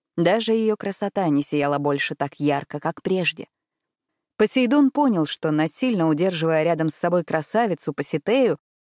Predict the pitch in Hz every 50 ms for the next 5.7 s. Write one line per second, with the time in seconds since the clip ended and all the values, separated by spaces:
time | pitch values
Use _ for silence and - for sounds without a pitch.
0 | _ _ 240 262 262 247 247 240 240 226 208 208 233 233 226 208 - 196 196 202
1 | 185 - 185 160 147 156 156 160 175 180 160 147 139 - - - - _ _ _
2 | _ _ _ _ _ 147 139 156 151 147 147 147 147 147 147 147 160 - - _
3 | _ _ _ _ _ _ _ _ _ _ _ _ _ _ _ _ _ _ 214 214
4 | - 226 214 196 185 214 269 285 262 247 - - 277 269 - - 240 247 - _
5 | - 240 - - - 277 247 - - - 156 151 143